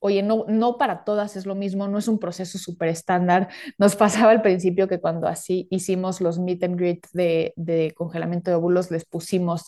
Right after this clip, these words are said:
egg freezing parties. Este, <laughs> y, y, y literalmente había, o sea, muchísima gente que pensaba que iba a venir y iba a salir con sus óvulos congelados.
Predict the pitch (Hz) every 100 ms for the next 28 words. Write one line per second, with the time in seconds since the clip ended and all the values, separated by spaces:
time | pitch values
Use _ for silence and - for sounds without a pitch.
0 | - 180 170 180 175 170 160 156 160 254
1 | - - - - - - - 190 175 -
2 | - 190 185 214 - - - - - 349
3 | 302 - - 247 233 - _ 233 233 -
4 | 233 233 240 240 240 262 269 285 285 269
5 | 190 196 202 - 180 190 185 175 - -
6 | _ _ _ - - _ 208 214 214 -
7 | 247 262 196 - 202 190 196 214 - 165
8 | 175 180 208 190 190 202 202 175 196 220
9 | 185 185 185 214 220 175 196 190 190 202
10 | 226 165 165 160 160 - - - - -
11 | - - -